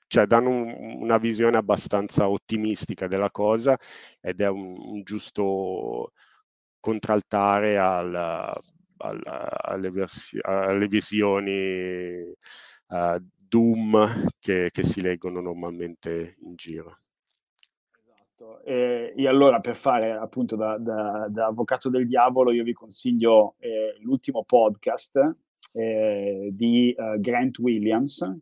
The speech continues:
Speaker 2: che è un simpatico signore inglese, che ha un podcast normalmente a pagamento, ma ha fatto recentemente una collaborazione con, eh, Doomberg,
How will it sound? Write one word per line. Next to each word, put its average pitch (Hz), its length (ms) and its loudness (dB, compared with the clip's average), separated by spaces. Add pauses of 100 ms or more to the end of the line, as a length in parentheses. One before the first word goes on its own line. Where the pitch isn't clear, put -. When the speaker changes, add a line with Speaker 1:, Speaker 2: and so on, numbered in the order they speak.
Speaker 2:
che 110 100 -6
è 101 40 0
un 95 140 -6
simpatico - 460 -8
signore 107 320 -8
inglese, 104 560 -8 (1080)
che 127 120 -12
ha 123 140 -2
un 117 160 0
podcast 127 640 8
normalmente 120 460 6
a 107 60 6
pagamento, 110 1080 6
ma 127 340 8
ha 120 80 2
fatto 123 340 4
recentemente 127 720 2
una 120 240 6
collaborazione 120 800 6
con, 117 360 4
eh, 104 840 6
Doomberg, 113 680 10